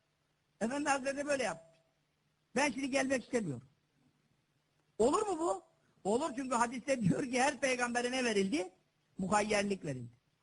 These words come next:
Ne demek? İster gel, ister kal. Şerhlerde diyor ki velilere de böyledir. Bütün evliyanın ittifakı var. Velilerden de isteyen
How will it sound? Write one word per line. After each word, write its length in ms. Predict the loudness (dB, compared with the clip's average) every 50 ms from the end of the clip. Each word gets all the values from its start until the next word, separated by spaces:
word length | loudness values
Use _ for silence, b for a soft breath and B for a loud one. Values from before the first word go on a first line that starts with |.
| _ _ _ -4
Ne 160 | -2 -2 0
demek? 260 | 0 0 -2 -2 -4 -4 -8 -20 _ _ _ _ _ _
İster 360 | -6 -6 -2 0 2 2 2 2
gel, 280 | 2 2 2 2 0 -4 -10 -18 _ _ _ _ _ _ _ _ _
ister 260 | _ -2 -2 -2 -2
kal. 120 | -4 -8 -10 -10 -14 _ _ _ _ _ _ _ _ _ _ _
Şerhlerde 680 | _ -2 0 2 2 4 4 2 2 2 0 0 0 -2
diyor 200 | -2 -4 -4 -4
ki 160 | -6 -4 0
velilere 520 | 0 0 0 0 0 -2 0 0 0 0 -2
de 140 | -2 0
böyledir. 380 | 0 0 0 0 -2 -6 -8 -10
Bütün 200 | -10 -8 -6 -4
evliyanın 380 | -4 -4 -2 0 0 0 0 -2
ittifakı 540 | -6 -6 -6 -4 -2 -2 -2 -2 -4 -4
var. 220 | -4 -4 -4 -2 0
Velilerden 680 | 0 0 0 0 2 2 2 0 2 0 0 0 0
de 120 | -2 -4 -4
isteyen 460 | -6 -8 -4 -2 0 0 0 -2